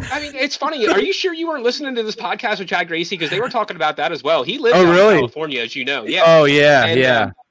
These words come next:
Speaker 1: they, he said that they, like, if you steal, like, merchandise that's, like, under five hundred dollars worth
Speaker 2: Yeah,
Speaker 1: or
Speaker 2: it's
Speaker 1: something,
Speaker 2: under
Speaker 1: like,
Speaker 2: five hundred dollars,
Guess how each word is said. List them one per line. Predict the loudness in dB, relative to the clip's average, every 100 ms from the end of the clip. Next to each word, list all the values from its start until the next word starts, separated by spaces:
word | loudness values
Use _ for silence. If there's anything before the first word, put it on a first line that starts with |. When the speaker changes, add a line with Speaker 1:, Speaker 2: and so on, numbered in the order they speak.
| _ _ _ _ _ -2
Speaker 1:
they, | -2 -2
he | -6 -4 -4
said | -4 -8 -6
that | -4 -6 -4
they, | -2 -2 -2 -8 -12 -6
like, | -6 -4
if | -8 -8
you | -10
steal, | -8 -6 -6 -6 _
like, | -6 -6 _ _ _
merchandise | -4 -4 -4 -4 -4 -6 -12
that's, | -12 -10 -6
like, | -6 -6
under | -8 -8 -8
five | -4 -4 -4
hundred | -8 -10
dollars | -8 -8 -10 -2
worth | 2
Speaker 2:
Yeah, | 4 4
Speaker 1:
or | 2
Speaker 2:
it's | 2
Speaker 1:
something, |
Speaker 2:
under | 0 0
Speaker 1:
like, | 2
Speaker 2:
five | 2 4
hundred | 2 4
dollars, | 6 6 6 4 2 -2